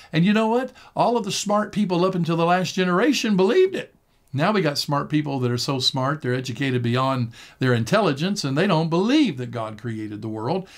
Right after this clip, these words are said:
when every other generation before us certainly did believe that God created the world. So, you know, well, th-, I guess that's enough of that. But water is chemically neutral,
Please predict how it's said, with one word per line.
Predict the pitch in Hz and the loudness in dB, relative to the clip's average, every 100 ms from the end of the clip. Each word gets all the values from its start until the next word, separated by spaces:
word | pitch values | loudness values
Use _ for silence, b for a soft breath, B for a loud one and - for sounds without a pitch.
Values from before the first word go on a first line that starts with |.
| B B | B B
when | 139 156 | 2 2
every | 185 185 165 160 | 2 2 4 4
other | 254 269 | 2 0
generation | 160 156 143 151 151 139 | -2 -2 0 -2 -2 -4
before | 127 196 247 | -4 -2 -2
us | 185 - | -2 -2
certainly | 190 240 190 139 | -4 -4 -2 -2
did | 143 143 156 | 0 0 0
believe | 139 143 175 | 0 0 0
that | 156 143 | -4 -2
God | 131 160 175 | -2 -2 -4
created | - 208 151 131 160 | -6 -2 0 0 0
the | 175 | 0
world. | 190 294 240 110 B B B | 0 0 -2 -4 B B B
So, | - - 180 165 - | -2 2 4 2 -2
you | 180 185 | 0 2
know, | 131 139 147 - | 2 -2 -6 -2
well, | 147 143 135 | 0 0 -4
th-, | 143 143 | -8 -4
I | 135 | 0
guess | 147 127 | 0 2
that's | 147 123 | 0 2
enough | 127 127 120 | 2 2 0
of | |
that. | 113 135 117 - B B B - | 0 0 -2 -8 B B B 2
But | 170 165 | 4 6
water | 196 285 214 180 | 6 6 4 2
is | 190 165 - | 2 -2 -2
chemically | - 233 214 208 175 180 - | -2 -2 -2 0 -2 -2 -4
neutral, | 185 214 - - - | -2 -2 -2 -10 -12